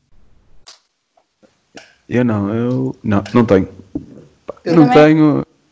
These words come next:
Speaker 3: não.
Speaker 2: Eu não tenho
Speaker 3: Ah, nunca
Speaker 2: muçulmanos.
Speaker 3: conheci um muçulmano?
Speaker 2: Tenho uma muçulmana.
Speaker 1: Olha, tens, não tens nada em repetido para eu trocar, que eu não tenho nenhum. Tenho dois cristãos, queres? Um deles.
Speaker 2: Já, já, já, já acabei os cristãos há
Speaker 1: Fazer
Speaker 2: muito tempo.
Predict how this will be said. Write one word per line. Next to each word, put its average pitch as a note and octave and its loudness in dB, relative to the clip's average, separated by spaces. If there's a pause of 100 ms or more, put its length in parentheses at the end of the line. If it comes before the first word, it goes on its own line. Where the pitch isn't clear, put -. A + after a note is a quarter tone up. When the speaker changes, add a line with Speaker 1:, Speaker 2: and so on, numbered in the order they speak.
(240)
Speaker 3:
não. A3 -4 (1600)
Speaker 2:
Eu E3 -2
não F3 -2
tenho F#3+ -2
Speaker 3:
Ah, - -2
nunca G3 0
Speaker 2:
muçulmanos. D4 -2
Speaker 3:
conheci C4+ -4
um B3+ -2
muçulmano? A#3 -8 (240)
Speaker 2:
Tenho D3+ -2
uma D#3+ 2
muçulmana. C#3+ -4 (400)
Speaker 1:
Olha, B2+ 2 (1000)
tens, C3 -2 (100)
não A#2+ -2
tens C3 2
nada C3+ 0
em C3 0
repetido C3+ -4
para B2 0
eu A2+ 0
trocar, A#2 -2
que - -10
eu A2 -6
não G#2 -2
tenho G#2+ -4
nenhum. A2 -4 (800)
Tenho A#2 4
dois - 2
cristãos, G#2+ -4
queres? C3+ -6 (560)
Um G#2+ -8
deles. - -12
Speaker 2:
Já, F#3+ 0
já, G3 0
já, G#3 2
já A3 0
acabei F#3+ -4
os C#3+ -8
cristãos D3+ -10
há C3+ -8
Speaker 1:
Fazer D3 -4
Speaker 2:
muito D3 -8
tempo. B2 -12